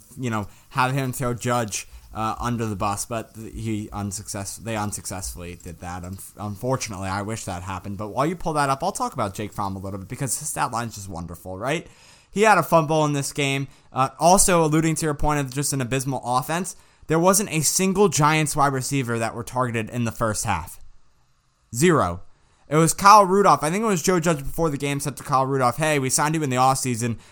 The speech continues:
to try and equal the amount of millions that we paid you. I'm just gonna try and target you as much as we can in this game, okay? Maybe that'll equal your salary that we signed you to this past offseason in free agency. Will that do it?" I don't think so.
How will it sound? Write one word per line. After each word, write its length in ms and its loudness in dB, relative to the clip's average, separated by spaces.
to 80 -6
try 200 6
and 140 -2
equal 260 0
the 120 2
amount 180 2
of 80 0
millions 340 2
that 120 -2
we 100 -4
paid 320 -2
you. 80 0
I'm 100 0
just 140 -8
gonna 160 -6
try 220 -2
and 120 -4
target 300 -4
you 120 -4
as 140 -4
much 160 0
as 120 -8
we 100 -4
can 180 -2
in 80 -2
this 180 -2
game, 240 -6
okay? 340 0
Maybe 220 2
that'll 220 6
equal 280 2
your 120 2
salary 460 4
that 120 -2
we 80 -4
signed 280 -2
you 80 -4
to 120 -6
this 140 -8
past 280 -2
offseason 440 -2
in 60 -6
free 160 -6
agency. 400 -6
Will 140 -4
that 200 0
do 140 0
it?" 180 -4
I 120 6
don't 160 4
think 200 -4
so. 260 -4